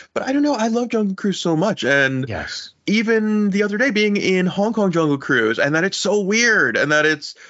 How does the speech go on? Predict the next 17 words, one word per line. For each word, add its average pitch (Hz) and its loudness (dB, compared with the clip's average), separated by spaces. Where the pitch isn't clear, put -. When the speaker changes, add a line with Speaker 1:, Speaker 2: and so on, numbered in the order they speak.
Speaker 1:
like, 156 -2
half 190 0
Speaker 2:
Yeah. - 0
Speaker 1:
Jungle 196 0
Cruise 196 -2
and 180 -4
half 180 -4
riverboat 175 0
and 131 -2
fire 190 2
and 165 0
multilingual 196 0
Speaker 2:
Fire 185 2
is 180 0
Speaker 1:
and 175 0
Speaker 2:
always 90 -2
good. 87 -4